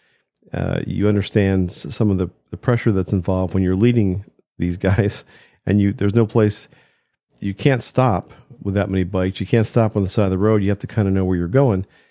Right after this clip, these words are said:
And I, I've got two different navigation systems on my bike because, um, because I need them. <laughs> I need them. And the place I was going to, there was a, it was a change from what we had planned to do. And,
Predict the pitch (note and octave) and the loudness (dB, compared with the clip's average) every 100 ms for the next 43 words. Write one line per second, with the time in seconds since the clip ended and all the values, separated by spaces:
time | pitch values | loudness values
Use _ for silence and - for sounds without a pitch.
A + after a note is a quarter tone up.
0 | _ _ G#2 A2 B2+ - A#2 A#2+ - G#2 | _ _ 0 2 2 0 -2 0 0 -2
1 | - D3 C#3 A#2+ A2+ A2 G2+ G#2+ G#2+ - | 0 2 2 2 2 2 2 2 2 0
2 | G2 G#2 - F#2+ F#2 F2 F2+ F2 G#2+ F#2 | 0 -2 0 0 0 0 0 2 2 2
3 | - - F#2 - F#2+ F2+ F2 - - E2 | -2 -10 -6 -2 0 0 -2 -6 -6 -4
4 | E2+ E2+ F2+ - _ _ _ _ _ _ | -4 -6 -8 -10 _ _ _ _ _ _
5 | _ _ _ _ D#2+ - E2+ E2+ E2+ E2+ | _ _ _ _ -10 -4 -2 -2 -2 0
6 | F#2+ C3+ A2 - G#2 - D3 A#2 _ - | 2 2 2 0 0 -2 -6 -6 _ -20
7 | - - B2+ E3 G2 F2 - _ _ - | -6 0 2 2 0 -6 -14 _ _ 0
8 | A2 G#2+ G2 _ _ _ - - E3+ D#3+ | 2 2 -2 _ _ _ -10 0 2 4
9 | C#3+ A2 G#2 A#2+ B2 A2 A2 G2 F#2+ - | 4 2 2 2 2 2 0 2 0 -2
10 | - _ _ - - - A2 G#2 F#2+ G2 | -10 _ _ -20 -16 -6 -2 0 0 -2
11 | F#2 - G2 G2+ G2 F#2 - A#2+ G#2 F#2+ | -2 -4 -2 -2 -2 -4 -2 0 2 0
12 | - G2 F#2+ - G2 F2 G#2+ F#2+ F2+ B2 | -2 -2 -2 -2 -4 -4 -2 -2 0 2
13 | C3+ B2+ A#2+ A#2 F2+ F2+ F2+ | 4 4 0 -2 -2 -2 -4